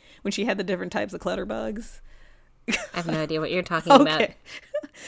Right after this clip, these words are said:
Speaker 1: There was this, uh, this is not related to mindfulness, but it's kinda related to this whole E P needing control thing. <laughs> Um, there's these different types of the way that you like to tidy up, if you will.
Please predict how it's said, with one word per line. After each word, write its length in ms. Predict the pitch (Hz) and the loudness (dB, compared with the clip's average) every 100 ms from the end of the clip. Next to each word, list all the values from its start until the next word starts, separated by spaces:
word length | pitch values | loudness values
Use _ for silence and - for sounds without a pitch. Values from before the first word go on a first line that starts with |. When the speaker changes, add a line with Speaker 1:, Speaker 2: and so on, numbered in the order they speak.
| - - - - | -14 -14 -16 -4
Speaker 1:
There 120 | 196 | 2
was 160 | 196 208 | 2 2
this, 300 | 180 - 185 | -4 -2 -2
uh, 200 | 165 160 | 0 2
this 180 | 208 262 | 2 2
is 80 | |
not 140 | 202 180 | 2 4
related 360 | 175 160 165 | 4 0 -4
to 60 | 170 | -6
mindfulness, 720 | 151 143 - - - 214 - - | -8 -8 -8 -8 -6 -6 -8 -8
but 140 | 175 | -6
it's 100 | 175 | -6
kinda 240 | - 196 | -4 -4
related 560 | 190 175 156 151 147 151 | -2 -2 -2 -4 -4 -8
to 140 | - 180 | -8 -6
this 200 | 156 - | -6 -6
whole 180 | 160 - | -6 -6
E 140 | 151 | -10
P 220 | - 160 | -8 -8
needing 300 | 156 151 147 | -6 -4 -4
control 400 | 160 170 170 160 | -6 -8 -6 -4
thing. 260 | 185 208 220 | -2 0 -2
<laughs> 440 | - _ - 196 - | -4 _ 0 2 6
Um, 300 | 196 175 170 - - - - - - | 6 6 0 -8 -20 -20 -20 -8 4
there's 160 | 196 | 4
these 140 | 175 156 | 4 0
different 260 | 247 202 | 2 0
types 580 | - - 170 - - - | 0 2 2 0 -4 -6
of 460 | - 165 160 156 - | -4 -4 -2 -6 -4
the 80 | 165 | -2
way 160 | 165 165 | 0 -2
that 120 | 175 | -2
you 180 | 160 160 | -4 -2
like 280 | 160 156 | -2 -2
to 220 | - - 147 | -4 -6 -6
tidy 440 | - 160 175 175 | -4 -4 -2 -4
up, 220 | 175 214 | -2 0
if 140 | 233 240 | -2 0
you 100 | 254 | 0
will. 260 | 311 339 | 2 0